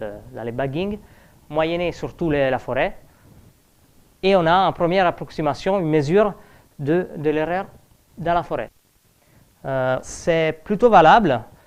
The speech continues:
Il y a, euh, donc, euh, des, des cas où, euh, cette mesure elle est très, très fiable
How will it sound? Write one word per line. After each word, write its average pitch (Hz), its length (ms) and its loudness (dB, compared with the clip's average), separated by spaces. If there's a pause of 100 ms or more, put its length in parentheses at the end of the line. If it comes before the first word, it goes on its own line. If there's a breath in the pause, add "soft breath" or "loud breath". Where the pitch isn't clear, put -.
(160 soft breath)
Il 156 180 -2
y 165 100 2
a, 185 260 2
euh, 131 640 0
donc, 160 220 -8
euh, 123 220 -6
des, 127 460 -10
des 127 160 -8
cas 147 560 0
où, 165 280 -4
euh, 127 220 -2
cette 139 200 -8
mesure 143 360 -2
elle 120 100 -2
est 110 100 -6
très, 135 300 -8
très 139 160 -14
fiable 156 460 -6